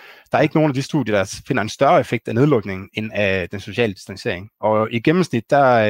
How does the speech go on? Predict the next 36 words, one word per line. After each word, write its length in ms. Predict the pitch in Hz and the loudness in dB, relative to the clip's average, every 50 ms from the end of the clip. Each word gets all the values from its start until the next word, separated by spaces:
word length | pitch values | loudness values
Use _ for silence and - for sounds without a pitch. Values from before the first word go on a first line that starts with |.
| 104 101 101 98 95 98 | 2 0 -2 -2 -4 -6
Øh, 60 | 98 - _ _ _ _ _ _ _ - - - _ _ _ _ _ _ _ _ _ _ _ _ _ _ _ _ _ _ _ _ _ - | -8 -10 _ _ _ _ _ _ _ -20 -20 -20 _ _ _ _ _ _ _ _ _ _ _ _ _ _ _ _ _ _ _ _ _ -2
der 60 | 131 | -2
er, 80 | 123 | 0
det 200 | 117 143 135 - | 2 0 0 0
er 40 | - | 0
ti 80 | - 156 | -2 -2
studier, 400 | - - 175 147 117 113 104 107 | -4 -6 -4 -2 0 2 2 2
jeg, 220 | 110 104 107 107 104 | 2 2 0 0 0
jeg, 420 | 107 113 107 104 101 95 98 104 - | 0 2 2 2 0 0 -4 -6 -6
jeg 140 | 110 110 101 | -6 -6 -4
finder 180 | - 117 110 95 | -4 -4 -4 -2
frem 200 | - 135 147 123 | 0 -2 -2 -2
til, 120 | - - | -6 -4
eller 120 | - - | 0 0
jeg 120 | - 95 95 | 0 0 0
bruger, 320 | 120 127 151 165 151 139 | 0 2 2 2 2 0
og 240 | - - 123 - - | -4 -6 -8 -6 -2
de, 140 | 147 147 139 | 0 2 4
øh, 300 | 131 123 117 107 107 117 | 4 6 4 4 2 0
i 60 | 123 | 0
gennemsnit, 380 | - 151 156 - - 123 - - | -2 -2 -2 -2 -4 -4 -2 0
der 220 | 139 139 131 113 | 2 2 2 2
finder 240 | - - 151 143 123 | 0 -2 -2 -2 -2
de, 340 | 110 - 135 131 131 131 - - _ _ _ _ _ _ _ _ - | -2 -4 -4 -4 -4 -6 -8 -12 _ _ _ _ _ _ _ _ -18
øh, 60 | 123 117 - - | -16 -10 -4 -4
at 140 | 113 113 - | -4 -2 -2
den, 180 | - 120 113 107 | -4 -6 -4 -4
øh, 140 | 101 98 95 | -4 -4 -2
frivillige 320 | - - 180 180 160 120 | 0 0 0 2 0 -2
sociale 300 | - 117 104 131 120 107 | -2 0 0 0 0 0
distancering 460 | - - 113 104 - - 127 110 101 | -2 -8 -10 -6 -4 -2 -2 -2 -2
er 40 | 95 | -4
ti 200 | - - - 156 | -4 -4 -6 -4
gange 260 | 147 - 101 110 107 | -4 -4 -4 -4 -4
vigtigere 480 | 98 123 123 - 123 107 98 98 95 98 | -4 -4 -4 -2 -2 -2 -2 -2 -4 -6
end, 240 | 101 101 95 98 | -6 -8 -8 -10